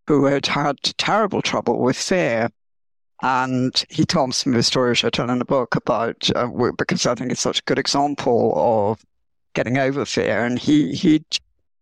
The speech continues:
had a sand, I'm trying to remember it because it, it's a little while since I've edited it, but he had a sand dune collapse on him as a child. And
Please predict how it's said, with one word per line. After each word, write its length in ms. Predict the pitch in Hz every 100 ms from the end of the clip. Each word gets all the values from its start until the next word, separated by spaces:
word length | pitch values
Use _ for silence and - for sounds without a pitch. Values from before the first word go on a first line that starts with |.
| -
had 200 | - 160
a 80 |
sand, 400 | 143 - 175 185 -
I'm 140 | 135
trying 180 | - 156
to 140 | -
remember 360 | 135 151 151 113
it 120 | -
because 340 | - - -
it, 160 | - -
it's 280 | 80 80 -
a 40 |
little 140 | - 127
while 180 | 131
since 260 | 127 - -
I've 120 | -
edited 440 | 135 139 131 - 113
it, 160 | 104 - _ _ _
but 340 | - 135 135 -
he 180 | 156
had 240 | 143 151 160
a 40 |
sand 440 | 147 - 156 180 -
dune 400 | - 107 113 -
collapse 420 | - 120 107 -
on 140 | 117
him 160 | 117 117
as 160 | - 139
a 60 |
child. 580 | - 208 254 - 55 - - _ _ _ _ _ _ -
And 720 | 135 131 131 139 135 131